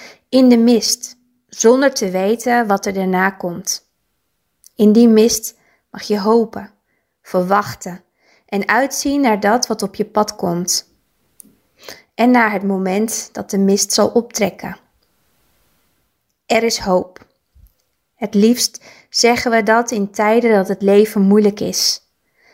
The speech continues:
We willen erin geloven wanneer we zelf de hoop bijna opgeven. We willen blijven hopen wanneer onze dromen nog niet zijn uitgekomen. Want hoop doet leven.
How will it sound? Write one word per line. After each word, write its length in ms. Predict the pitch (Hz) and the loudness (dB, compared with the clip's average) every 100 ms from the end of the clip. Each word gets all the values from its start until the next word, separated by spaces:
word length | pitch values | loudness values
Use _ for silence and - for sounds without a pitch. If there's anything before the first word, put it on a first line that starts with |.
| _ _ _ | _ _ _
We 160 | 233 202 | -2 2
willen 280 | 285 311 240 | 4 4 2
erin 400 | 220 233 220 214 | 2 2 -2 -2
geloven 760 | 233 220 240 269 262 190 208 | 0 2 4 2 0 -2 -2
wanneer 340 | 233 220 220 214 | 0 0 0 0
we 120 | 214 | -2
zelf 380 | 208 202 214 226 | 0 2 0 -2
de 120 | 208 | -2
hoop 320 | 214 220 - | 0 0 0
bijna 360 | 208 208 233 233 | -2 0 0 0
opgeven. 800 | 262 - - 180 170 - 175 - _ _ _ _ _ _ _ _ | -2 -4 -2 0 0 -2 -10 -10 _ _ _ _ _ _ _ _
We 140 | - 196 | -6 2
willen 320 | 226 220 190 | 2 2 0
blijven 540 | 202 208 254 262 247 | 0 2 2 0 -6
hopen 560 | 190 190 214 214 226 254 - - _ - | -2 0 0 0 -2 -2 -10 -20 _ -4
wanneer 280 | 208 202 | 0 2
onze 300 | - 208 208 | 0 -2 -4
dromen 440 | 185 202 214 233 220 | 0 2 2 2 0
nog 160 | 185 | -4
niet 180 | 214 208 | -6 -6
zijn 200 | 220 202 | -4 -2
uitgekomen. 880 | 190 202 - 190 - 175 185 185 190 _ _ _ _ _ _ _ | -2 -2 -4 -12 -8 -4 -2 -4 -6 _ _ _ _ _ _ _
Want 460 | 202 220 269 - - _ _ _ | 0 0 0 -6 -20 _ _ _
hoop 480 | - 185 196 196 - _ | -2 0 0 -2 -20 _
doet 180 | - 185 | -12 -4
leven. 600 | 185 196 214 - 170 175 | 0 2 2 0 -12 -16